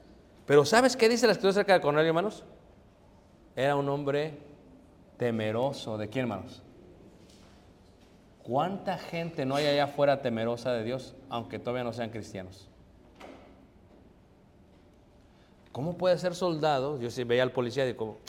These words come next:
"¿Y es cristiano? ¿Cómo? ¿Cómo puede ser soldado y ser temeroso de Dios?"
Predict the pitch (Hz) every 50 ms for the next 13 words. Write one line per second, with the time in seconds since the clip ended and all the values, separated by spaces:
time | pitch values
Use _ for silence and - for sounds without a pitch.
0 | - - - - - - - 110 117 117 117 113 117 113 - - 131 110 101 -
1 | 135 147 160 139 - - 139 170 214 - - - - - - - - - - -
2 | - - - - - - - - - - - 151 180 190 - 190 196 190 185 170
3 | 196 190 - 202 190 180 175 160 156 156 160 160 165 147 156 156 156 160 151 139
4 | 127 120 120 131 135 131 - 143 131 127 127 139 160 151 - -